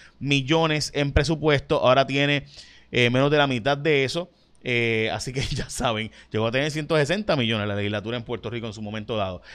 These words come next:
El gobernador dice que puede ir contra la Junta a ver si cambia la ley promesa y eliminan la Junta y demás. Y supuestamente están cerca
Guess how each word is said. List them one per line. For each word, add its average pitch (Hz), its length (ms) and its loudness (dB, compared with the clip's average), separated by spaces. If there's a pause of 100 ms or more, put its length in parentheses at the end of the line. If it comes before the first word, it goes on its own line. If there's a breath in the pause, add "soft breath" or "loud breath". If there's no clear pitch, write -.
El 131 140 -2
gobernador 135 360 2
dice 170 160 -2
que 160 120 0
puede 160 180 -2
ir 151 60 -6
contra 160 260 -6
la 151 140 2
Junta 165 500 0
a 127 60 2
ver 127 120 0
si 139 320 -2
cambia 139 260 -2
la 139 60 0
ley 139 120 -2
promesa 139 320 -6
y - 20 -2
eliminan 131 320 -4
la 143 80 -2
Junta 151 300 -6
y 165 60 -4
demás. 170 280 0 (320 loud breath)
Y 175 300 2
supuestamente 147 680 -4
están 147 220 -4
cerca 147 540 -2